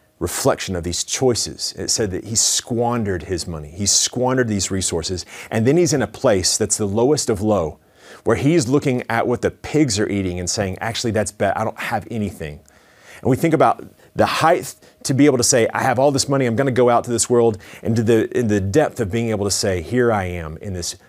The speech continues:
massive moment of need." And in that moment, he has this realization. And this realization is that it would be better,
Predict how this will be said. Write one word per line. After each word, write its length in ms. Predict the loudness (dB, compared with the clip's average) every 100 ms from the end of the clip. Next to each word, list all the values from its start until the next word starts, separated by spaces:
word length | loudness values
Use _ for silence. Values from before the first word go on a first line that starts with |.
| _
massive 680 | -6 -4 -2 -2 0 -2 -2 -8 -14
moment 580 | -4 -2 -2 -4 -8 -12 -14 -12
of 160 | -8 -6
need." 480 | -4 -4 -6 -8 -14 _ _ _ _ _ _ _ -18 -6
And 140 | -2
in 100 | 0
that 140 | 0 0
moment, 460 | 0 0 -4 -10 _ _ _ _ _ _ _
he 180 | -2 2
has 360 | 2 2 0
this 340 | 0 0 -2 -6
realization. 880 | -6 -4 -4 -4 -6 -8 -12 -16 -20 _ _ _ _ _ _ _ _ -20 -12
And 120 | -8
this 140 | -6
realization 720 | -4 -4 -4 -4 -6 -8 -14 -16 _ _ _ _ _ _ -8
is 200 | -6 -4
that 240 | -6 -6 -6
it 80 | -4
would 160 | -4
be 100 | -6
better, 480 | -6 -4 -4 -6